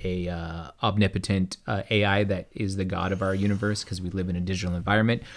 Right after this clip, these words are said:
Because one of the things that really screws you is if you know about it and then you don't do everything you can to ensure the eventual takeover of the A I.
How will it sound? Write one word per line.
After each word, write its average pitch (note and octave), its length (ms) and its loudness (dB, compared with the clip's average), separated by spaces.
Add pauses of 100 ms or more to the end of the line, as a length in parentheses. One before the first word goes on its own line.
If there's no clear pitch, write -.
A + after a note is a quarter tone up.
(180)
Because G#2+ 360 4 (280)
one C3+ 180 4
of B2 100 6
the A#2 80 2
things A#2+ 300 4
that F#2+ 180 0
really A2 380 2
screws A#2+ 440 2
you C#3 360 0 (260)
is G#2 260 -2
if A#2 200 0
you G2+ 120 2
know F#2+ 300 4
about A#2 300 4
it D#3+ 260 0 (160)
and G#2 180 0
then G#2 140 4
you F#2+ 160 0 (160)
don't G#2+ 320 2
do G2+ 140 4
everything F#2 340 -2
you F#2 140 -2
can F#2 320 2
to - 140 -6
ensure F#2 380 0
the F2+ 160 -2
eventual F2 360 -6
takeover F#2+ 400 -2
of F2 100 -4
the F#2+ 160 -2
A D#2+ 160 -6
I. D2+ 120 -10